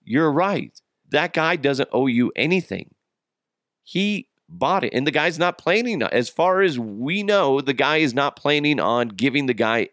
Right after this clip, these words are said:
uh, giving James any of the money, and he shouldn't. He shouldn't have to. Now, there's a lot of people out there that say James deserves some of that money, even if it was, like, five grand or something like that. In my mind, no, he doesn't.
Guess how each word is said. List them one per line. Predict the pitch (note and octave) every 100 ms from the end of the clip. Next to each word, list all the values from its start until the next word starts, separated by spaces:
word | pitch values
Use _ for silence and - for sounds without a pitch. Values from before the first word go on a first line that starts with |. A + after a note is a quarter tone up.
| -
uh, | G#2 E2+ F2
giving | G2+ A#2+ A2 F#2+
James | F#2+ B2 B2+ F#2+ -
any | A#2 C3
of | C3 A#2
the | A2
money, | B2 D#3 C3 -
and | - C3+
he | D3+
shouldn't. | - F#3+ G3+ C3+ - _ _ _ _
He | - C3
shouldn't | - F3 E3 -
have | C#3 D3 C#3+
to. | F#3+ D#3 F2+
Now, | D3+ C#3
there's | C#3+ B2+
a |
lot | B2+ C#3+ F3
of | D3+
people | D3 - B2
out | C3 A#2+
there | G#2+
that | G#2 -
say | - A#2 G2 - _ _ _ _ _
James | - A#2+ A#2 G2
deserves | - G2 F#2+ F#2+ -
some | F2+
of | E2
that | C#2+
money, | C#2 C#2+ C2+
even | A#2+ B2
if | G2
it | E2+
was, | E2+
like, | D#2 C2+
five | - E2+ D2+ C2+
grand | D#2 C#2+ C#2 A#1+
or |
something | B1 B1+ C#2
like | A1+ -
that. | - - _ _ _ _ _
In | A#2
my | A2+ B2 D3+
mind, | C#3+ D3+ D#3+ E2
no, | G2+ C#3+ E3+ G#2 - _ _
he | _ B2+
doesn't. | A2 C#3+ B2 - _